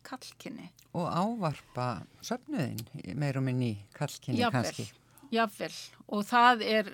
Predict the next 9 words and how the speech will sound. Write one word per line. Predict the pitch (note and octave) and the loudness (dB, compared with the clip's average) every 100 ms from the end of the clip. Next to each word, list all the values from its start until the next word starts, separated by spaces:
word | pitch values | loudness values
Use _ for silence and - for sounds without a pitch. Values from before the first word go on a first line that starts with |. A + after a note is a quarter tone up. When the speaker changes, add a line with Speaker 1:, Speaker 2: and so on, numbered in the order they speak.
| - | -12
Speaker 1:
það | F3+ A3+ | 0 2
sem | G#3 G#3+ | 2 4
að, | G3+ F#3 - | 6 6 4
eh, | - - - - - - - - - | -6 -10 -12 -12 -12 -12 -12 -14 -14
síðan | - - A3 G#3 | -8 -2 2 2
skila | - A#3+ C#4+ E4 G#3 | 2 4 6 6 6
sér | G#3 G#3 G#3 | 4 0 2
inn | A#3 B3 A3 | 2 4 2
í | G3 F#3+ F#3+ F#3+ - | 2 0 0 -2 -6